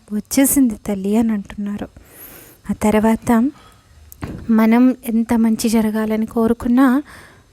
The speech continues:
కోరుకోవడం వరకే మన చేతిలో. అదే అమ్మవారు తథాస్తు అంది అంటే ఆ మంచి జరిగిపోతుంది. అందుకే నేను నీకు మంగళహారతి ఇచ్చే సమయంలో నువ్వు నాకు మంగళం అని అంటూ ఉండు తల్లి.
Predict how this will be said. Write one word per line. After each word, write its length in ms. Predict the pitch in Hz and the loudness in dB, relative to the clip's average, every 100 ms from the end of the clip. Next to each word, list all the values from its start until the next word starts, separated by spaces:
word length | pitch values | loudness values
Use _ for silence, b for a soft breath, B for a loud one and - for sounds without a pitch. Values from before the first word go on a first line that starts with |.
| - | 0
కోరుకోవడం 640 | 320 330 339 302 254 220 | 2 2 2 0 0 -4
వరకే 300 | 214 214 247 | -8 -8 -6
మన 180 | 233 214 | -4 -6
చేతిలో. 460 | 214 202 - 214 208 _ _ _ - | -10 -16 -12 -12 -12 _ _ _ -8
అదే 300 | 202 226 220 | -2 -2 -2
అమ్మవారు 680 | 214 226 254 277 269 240 233 - _ | -2 2 2 4 2 0 -2 -8 _
తథాస్తు 560 | 208 - 214 214 - 240 | -8 -2 0 0 2 2
అంది 380 | 220 220 233 233 | 2 2 2 2
అంటే 400 | 220 220 359 415 B B B - | 0 -2 -4 -4 B B B -6
ఆ 40 | 220 | -2
మంచి 360 | 208 202 - | 0 0 0
జరిగిపోతుంది. 840 | 214 202 196 - 208 - 214 208 - B B B B 196 | 2 0 -2 -4 -4 -4 -10 -10 -14 B B B B -4
అందుకే 520 | 196 214 247 220 254 - | -2 2 2 0 -2 -6
నేను 340 | 208 196 214 240 | -2 2 4 6
నీకు 280 | 254 254 | 4 2
మంగళహారతి 840 | 233 233 226 254 277 247 277 277 247 | 2 2 2 2 2 2 2 2 -2
ఇచ్చే 340 | 214 - 220 | -8 -8 -6
సమయంలో 800 | 208 220 208 208 208 208 226 214 240 B B B - | -4 -4 -4 -4 -4 -2 0 0 -2 B B B 2
నువ్వు 260 | 294 302 392 | 2 4 2
నాకు 340 | 392 359 339 | 2 -2 -4
మంగళం 580 | 294 233 240 285 302 302 | -4 -4 -2 0 2 2
అని 140 | 277 | 0
అంటూ 300 | 226 214 240 | -2 -2 2
ఉండు 280 | 233 220 214 | 2 2 -2
తల్లి. 360 | - 214 208 | -6 -8 -10